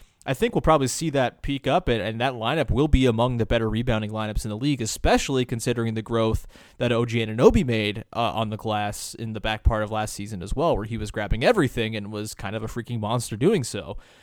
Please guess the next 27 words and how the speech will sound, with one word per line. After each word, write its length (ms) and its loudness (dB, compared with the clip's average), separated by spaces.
And 200 -4
so, 580 4
yeah, 400 2
I 80 2
don't 160 4
think 160 0
it'll 140 4
be 100 -4
a 80 0
plus 320 -4
thirteen 540 -4
net 200 -2
rating 300 -2
type 220 -4
of 100 -4
thing 180 -2
where 120 -4
they're 120 -2
scoring 380 -2
a 60 0
hundred 240 6
eleven 320 2
points 320 6
per 400 6
one 140 2
hundred, 380 2
but, 280 4